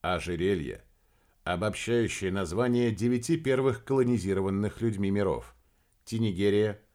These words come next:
Каата, Линга, Андана, Галана, Верзи, Старлип, Гермина и Бадория. Связь с тремя из них –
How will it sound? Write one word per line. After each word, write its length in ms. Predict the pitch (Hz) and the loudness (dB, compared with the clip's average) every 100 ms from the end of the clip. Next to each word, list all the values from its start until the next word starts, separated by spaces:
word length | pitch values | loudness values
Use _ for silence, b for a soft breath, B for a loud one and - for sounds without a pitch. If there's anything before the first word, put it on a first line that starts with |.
| _ _ | _ _
Каата, 720 | - 85 80 78 87 85 - b b - | -4 0 0 -2 -4 -6 -10 b b -8
Линга, 640 | 78 90 95 95 98 - _ _ - | -4 -2 0 0 -2 -4 _ _ -4
Андана, 680 | 107 107 92 90 90 87 _ _ - | 0 0 0 -2 -4 -6 _ _ -14
Галана, 680 | 76 87 78 80 82 82 - _ - | -6 -2 0 -2 -4 -8 -14 _ -12
Верзи, 680 | 78 80 92 101 90 101 85 _ | -6 0 2 2 0 -4 -4 _
Старлип, 680 | - - 95 90 90 92 - _ _ - | -16 -4 -2 0 0 -2 -6 _ _ -12
Гермина 720 | 82 107 110 117 127 127 120 _ 127 | -4 -2 2 2 2 0 -4 _ -4
и 100 | 117 | 0
Бадория. 640 | 123 113 98 69 57 - _ _ _ _ _ | 0 2 0 0 -6 -12 _ _ _ _ _
Связь 420 | - 90 113 117 | -10 -2 0 0
с 120 | - | -2
тремя 340 | - 107 117 139 | -4 -2 0 2
из 220 | 104 73 | 0 -2
них – 280 | 62 - | -12 -14